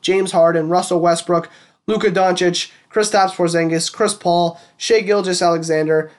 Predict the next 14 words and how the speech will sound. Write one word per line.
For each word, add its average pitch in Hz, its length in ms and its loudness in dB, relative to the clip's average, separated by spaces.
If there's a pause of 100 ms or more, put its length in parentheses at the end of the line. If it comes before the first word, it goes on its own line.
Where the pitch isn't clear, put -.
(120)
DeMar 196 300 2
DeRozan, 175 600 2 (120)
LaMarcus 185 440 -2
Aldridge, 165 460 0
Damian 180 380 0
Lillard, 165 360 0 (300)
Devin 185 300 0
Booker, 165 360 0
Karl 185 320 2
Anthony 175 300 -2
Towns, 160 340 -2
and 139 120 -4
Brandon 131 260 -6
Ingram. 107 320 -18